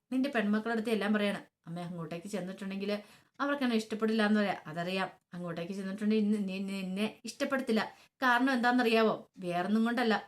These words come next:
ഉം, നീ അതുപോലെയുള്ള കാര്യങ്ങളൊക്കെ ചെയ്ത് കൂട്ടി വെച്ചിരിക്കുന്നേ. ചിലപ്പോൾ നീ കാലെ വീണ് മാപ്പ് അപേക്ഷിക്കാൻ നേരത്ത് ആ കാലെ പിടിച്ചങ്ങോട്ട് വലിച്ച് നിലത്തിടിക്കും.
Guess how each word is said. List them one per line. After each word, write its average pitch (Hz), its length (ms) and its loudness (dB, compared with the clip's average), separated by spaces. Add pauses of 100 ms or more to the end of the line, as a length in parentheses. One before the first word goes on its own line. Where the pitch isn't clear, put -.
(220)
ഉം, 233 100 2 (360)
നീ 285 120 2
അതുപോലെയുള്ള 262 600 2
കാര്യങ്ങളൊക്കെ 233 580 2
ചെയ്ത് 220 260 4
കൂട്ടി 226 220 2
വെച്ചിരിക്കുന്നേ. 214 480 2 (240)
ചിലപ്പോൾ 320 320 0
നീ 302 160 -2
കാലെ 269 380 2
വീണ് 262 220 4
മാപ്പ് 233 300 2
അപേക്ഷിക്കാൻ 240 460 0
നേരത്ത് 233 300 -2 (320)
ആ 196 100 -4
കാലെ 208 360 0
പിടിച്ചങ്ങോട്ട് 233 440 -2
വലിച്ച് 202 240 -2
നിലത്തിടിക്കും. 196 580 -2